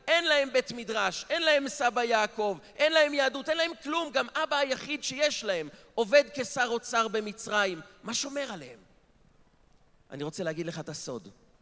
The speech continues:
"ומצדיקי הרבים ככוכבים לעולם ועד." הייתה אימא שבסתר הדליקה נר,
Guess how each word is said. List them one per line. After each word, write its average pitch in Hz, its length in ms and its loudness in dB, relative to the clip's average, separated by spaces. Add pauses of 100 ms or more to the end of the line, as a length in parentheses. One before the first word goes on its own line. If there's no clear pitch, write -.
(400)
"ומצדיקי 160 800 -6
הרבים 139 480 -6
ככוכבים 131 800 -10
לעולם 117 400 -4
ועד." 98 360 -8 (460)
הייתה 127 240 -6
אימא 139 320 -8 (420)
שבסתר 117 680 -8 (460)
הדליקה 131 360 -8
נר, 107 240 -6